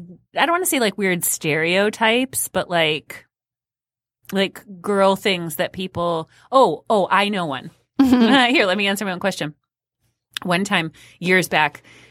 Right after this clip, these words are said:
Speaker 1: someone, uh, said to me, "Oh, do you have a boyfriend?" And I said, "No." And she goes, "Oh, a pretty girl like you? I can't believe that you're single."
Speaker 2: Mm-hmm.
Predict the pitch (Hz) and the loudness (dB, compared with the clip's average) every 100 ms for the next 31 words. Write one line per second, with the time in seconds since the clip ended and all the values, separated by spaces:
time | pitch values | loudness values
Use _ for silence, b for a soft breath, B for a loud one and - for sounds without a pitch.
0 | b - 214 196 175 175 - 185 165 151 | b -4 -2 0 -2 -4 -8 -4 -2 -2
1 | 175 - 190 175 190 165 - 339 370 370 | -4 -6 -4 -4 -4 -4 0 0 2 0
2 | 359 269 233 269 - 339 359 262 240 - | 0 2 2 2 0 -2 0 0 0 -2
3 | 214 - 247 226 269 b b - 240 254 | -6 -2 0 0 -2 b b -8 -4 -2
4 | 240 233 - 381 320 269 262 262 262 247 | -2 -2 0 0 0 0 0 0 2 2
5 | 247 220 226 294 311 262 - 269 285 285 | 0 0 0 0 0 -2 -2 -2 -2 -6
6 | 262 233 240 277 311 - - - _ _ | -6 -6 -4 -4 -4 -6 -8 -20 _ _
7 | _ _ _ _ _ _ _ _ _ _ | _ _ _ _ _ _ _ _ _ _
8 | - 247 247 226 208 | 2 6 6 4 0